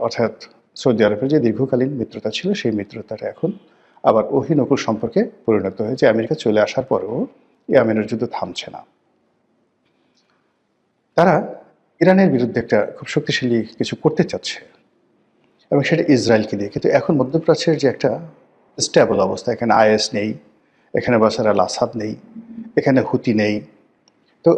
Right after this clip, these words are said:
সেই অবস্থাতে, আহ, এখন যিনি ইসরায়েলের প্রধানমন্ত্রী রয়েছেন, মিস্টার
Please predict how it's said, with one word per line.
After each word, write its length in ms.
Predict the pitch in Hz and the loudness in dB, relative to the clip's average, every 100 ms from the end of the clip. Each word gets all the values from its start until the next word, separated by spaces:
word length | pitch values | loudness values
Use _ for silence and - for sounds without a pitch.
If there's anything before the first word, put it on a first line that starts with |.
| - - | 0 0
সেই 180 | 185 220 | 6 6
অবস্থাতে, 380 | 190 196 175 - 117 | 6 2 0 0 -4
আহ, 1000 | 220 - - - - 55 50 50 - 50 - _ _ _ _ _ _ _ _ _ _ _ _ _ _ _ - | -4 -8 -10 -8 -2 -2 -2 -4 -8 -12 -14 _ _ _ _ _ _ _ _ _ _ _ _ _ _ _ -2
এখন 140 | - 127 | 0 2
যিনি 180 | 107 113 98 - 113 | 2 0 -4 -4 0
ইসরায়েলের 320 | 107 107 104 | 2 2 0
প্রধানমন্ত্রী 500 | 104 107 110 104 110 110 104 - 165 | -2 -2 0 -2 -4 -4 -4 -8 -2
রয়েছেন, 240 | 117 110 165 113 | 0 0 0 -4
মিস্টার 200 | - | -4